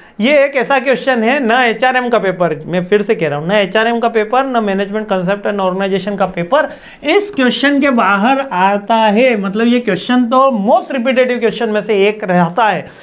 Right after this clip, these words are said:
एचआरएम, human resource management का कोई भी university का paper उठा के देख लेना, ये question मिल जाएगा। Management concept का कोई भी paper उठा के देख लेना, organization behavior जैसे ओबी के नाम से भी बहुत सारी university में चलता है,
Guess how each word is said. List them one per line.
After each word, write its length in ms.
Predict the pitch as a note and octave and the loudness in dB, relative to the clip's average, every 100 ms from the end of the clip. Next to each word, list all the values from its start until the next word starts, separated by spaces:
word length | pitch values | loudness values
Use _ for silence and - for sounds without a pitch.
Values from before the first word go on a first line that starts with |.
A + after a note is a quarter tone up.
| - - | -20 -4
एचआरएम, 440 | G3 G#3 C4 B3+ G#3 | -2 2 2 2 2
human 300 | G3+ B3 B3+ | 2 2 2
resource 380 | A3+ A#3+ C4 | 2 2 0
management 520 | A3+ G3+ G#3 G#3+ B3+ A#3+ | 0 -2 -2 -2 -4 0
का 140 | C#4 | -2
कोई 320 | C4+ B3+ D#4+ | 2 2 4
भी 240 | E4+ D#4+ C4 - | 2 0 -2 -4
university 600 | G3+ A3 A#3 A3+ A#3 A3 | 0 2 2 0 -2 0
का 80 | A#3 | 0
paper 300 | A#3 G3+ A3 | 0 0 0
उठा 220 | G#3+ G#3+ | 2 0
के 100 | G#3+ | 0
देख 180 | G3 G3+ | 0 0
लेना, 300 | G#3+ A#3 C#4 | 0 0 0
ये 280 | G3 F3+ A3 | 0 0 2
question 320 | G#3 F#3+ G3+ | 0 -2 -4
मिल 220 | F#3 F3 | 0 2
जाएगा। 360 | G3 G#3 B3+ B3+ - - - | 2 2 0 -4 -12 -14 0
Management 460 | F#3 C4 D4 D4+ C#4 | 2 2 0 -2 0
concept 360 | A#3+ B3+ B3+ | 0 0 -2
का 100 | B3+ | -4
कोई 180 | B3 A#3+ | 0 0
भी 140 | A#3 | 0
paper 260 | A3+ G#3+ G#3+ | -2 0 0
उठा 200 | G#3 G#3 | 2 0
के 100 | G3+ | 0
देख 160 | F#3 F3 | -2 -2
लेना, 280 | F#3+ B3 | 0 2
organization 580 | G#3+ F#3 G3+ G3+ F#3+ F#3+ | 2 0 -2 -2 -2 0
behavior 380 | F3 F#3+ G#3+ D#3+ | 4 4 4 0
जैसे 220 | E3 F3+ | -2 -8
ओबी 340 | G3+ E3+ F3 G#3 | -2 0 0 0
के 80 | |
नाम 220 | G#3 F3 F3+ | 0 0 0
से 120 | A3 | -2
भी 120 | A#3+ | -2
बहुत 320 | G3 F#3 F#3+ | 2 2 2
सारी 180 | G3+ G3 | -2 -2
university 500 | F#3 F#3 F3+ F#3 F3+ | -2 -2 -4 -4 -2
में 120 | F3 | -4
चलता 260 | D#3+ D3 | -4 -2
है, 100 | G#3+ | -2